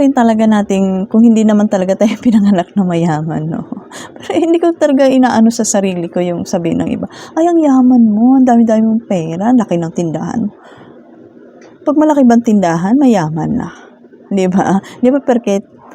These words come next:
payaman? Ganon. Pwede yung ganon, di ba? Pwede sabihin,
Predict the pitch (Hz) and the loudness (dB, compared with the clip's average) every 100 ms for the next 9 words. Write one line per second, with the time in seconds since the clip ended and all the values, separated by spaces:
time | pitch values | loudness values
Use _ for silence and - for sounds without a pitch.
0 | - - 254 214 156 143 151 156 160 165 | -20 -2 0 2 0 -2 -2 -6 -8 -4
1 | 165 170 190 240 359 320 262 180 196 233 | -2 2 2 0 0 0 0 0 0 0
2 | 185 180 226 220 226 196 180 175 165 180 | 0 0 0 -2 -2 -2 -2 -2 -2 -6